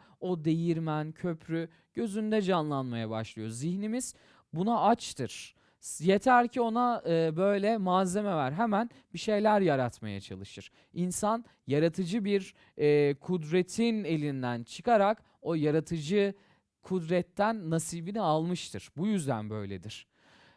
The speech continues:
E, betimleyici anlatım ve öyküleyici anlatımda bir de şöyle bir durumla karşılaşırız. "Aa, burada betimleyici anlatım var. O zaman öyküleyici anlatım olmaz." Hayır. Ya da "Öyküleyici anlatım var. O zaman betimleme kullanamaz." Bu da hayır.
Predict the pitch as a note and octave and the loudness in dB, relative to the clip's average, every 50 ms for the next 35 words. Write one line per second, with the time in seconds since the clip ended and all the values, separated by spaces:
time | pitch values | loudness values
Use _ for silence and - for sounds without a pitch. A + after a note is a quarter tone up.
0 | _ - - A#2+ B2 A#2+ A2+ G#2+ - - _ _ _ _ _ _ _ _ - C#3 | _ -10 -6 -4 -2 -2 -2 -4 -8 -10 _ _ _ _ _ _ _ _ -18 0
1 | C3 E3+ E3+ E3 - A3 A#3 A#3+ B3+ C4 B3+ A#3 B3 B3+ B3 A#3+ A#3+ A#3+ B3 A#3+ | 2 4 4 4 2 -4 -4 -2 -2 -2 0 0 0 2 2 0 0 0 -2 -4
2 | - A#3+ B3 B3 A#3 G#3+ G#3+ A3 G#3 - A#3 A3+ A#3 A#3 G#3+ A3+ A#3 A3 A3 A3+ | -4 -6 -4 -2 0 0 0 -2 -4 -4 -4 -4 -2 -2 0 0 0 0 0 -2
3 | A#3 A3 - G#3+ A3 G#3+ G3+ G3 G#3+ G3 - F3 F3+ G3 A3 A#3+ A3+ A3 F#3 F3 | -4 -6 -6 -6 -6 -4 -2 -2 -2 -2 0 0 0 0 0 0 -2 -4 -4 -4
4 | F#3+ F3+ F3+ E3+ D#3+ D3+ C#3+ - D3+ C3 B2+ B2 - B2 A#2+ A#2+ - - B2+ C3+ | -4 -4 -2 -2 -2 -2 -2 0 0 0 0 -2 -4 -8 -8 -8 -8 -8 -10 -10
5 | F#3 - - - - _ _ _ _ _ _ _ _ _ _ _ - F3 G3 F#3+ | -8 -10 -10 -14 -18 _ _ _ _ _ _ _ _ _ _ _ 6 8 8 10
6 | E3+ D3+ D#3 F3+ F#3 G3 G3+ F3+ F#3+ F#3+ - A3+ G#3+ G#3+ A3 A3 A3 G#3+ B3 A#3 | 8 8 6 2 2 2 2 2 2 0 0 -4 -4 -2 -2 -2 0 2 2 2
7 | A3+ G#3+ G#3 G3+ - - D#3+ D#3 C3 A#2+ A2+ - C#3 E3 D#3 F#3 G3 G#3 G#3 G3 | 4 2 0 -2 -4 -6 -4 -2 0 0 0 2 0 0 2 2 2 2 2 2
8 | F#3+ F#3+ F#3 F3+ - G3 F#3 G#3 G3+ G3 F#3 A3+ G#3+ G3+ G3 G3 F#3+ - G#3 G3 | 2 2 0 0 -2 -4 -2 -2 -2 0 2 2 2 2 0 -4 -6 -6 -6 -4
9 | F#3+ F#3 F#3 F3+ F3+ F#3 F3 D3 - - - _ _ _ _ _ _ D#3 D3+ B2 | -2 -2 -2 -2 0 0 -2 -2 -2 -6 -14 _ _ _ _ _ _ -2 -2 -2
10 | B2 - - - _ _ _ _ _ _ _ _ _ _ _ A2+ D3+ E3+ F3 G#3 | -4 -6 -10 -18 _ _ _ _ _ _ _ _ _ _ _ 0 2 4 4 4
11 | G#3 G3+ - _ _ _ - F#3+ G#3 A3+ G3+ - A#3 B3+ C4+ C4 B3 C4+ C4+ B3+ | 2 2 -2 _ _ _ 6 6 6 6 4 0 -2 0 0 2 2 4 4 4
12 | B3 A#3+ A#3 A3+ - A3 F#3 F#3 E3 D#3+ F3 F3+ E3+ G#3+ G#3+ A3+ A3 G#3 F3+ F3+ | 2 2 -2 -2 -4 -6 -2 -2 0 0 0 0 -2 -2 0 0 -2 0 0 0
13 | F#3+ - A3 G#3+ G#3+ A3 A#3+ B3+ B3 - A#3 A3+ G3 F3+ E3+ D3 B2+ A#2 G#2 G#2 | -2 -2 -4 -4 -2 -2 0 -2 -2 -2 -4 -2 0 0 0 0 -2 -4 -8 -10
14 | - - D#3 G3+ A#3+ A#3+ F#3+ D3+ C3 B2 D#3+ - - | -10 -10 -6 -2 0 0 0 0 -2 -4 -6 -8 -14